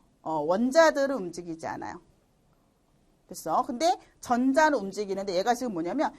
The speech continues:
방향성이 없이 막 불규칙하게 움직이죠. 어, 요런 거는 전류가 흐르지 않은 거야. 전류가 흐르지 않을 때.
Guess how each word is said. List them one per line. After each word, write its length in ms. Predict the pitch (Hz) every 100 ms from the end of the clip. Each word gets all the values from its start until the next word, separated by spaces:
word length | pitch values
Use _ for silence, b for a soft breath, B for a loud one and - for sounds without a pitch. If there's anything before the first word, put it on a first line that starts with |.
| B B
방향성이 640 | - 226 294 339 339 339 294
없이 240 | 190 -
막 180 | 175 - _ _ -
불규칙하게 640 | 262 277 330 330 220 190
움직이죠. 420 | 156 147 151 123 - _ _ _ _ -
어, 180 | - 147 B B
요런 320 | 254 339 403
거는 320 | 330 302 339 330
전류가 380 | 202 185 190
흐르지 280 | 208 190 - -
않은 340 | 160 160 170 151
거야. 260 | - - _ _ _ _ -
전류가 220 | 165 160
흐르지 200 | 277 -
않을 280 | 143 165 151
때. 80 | -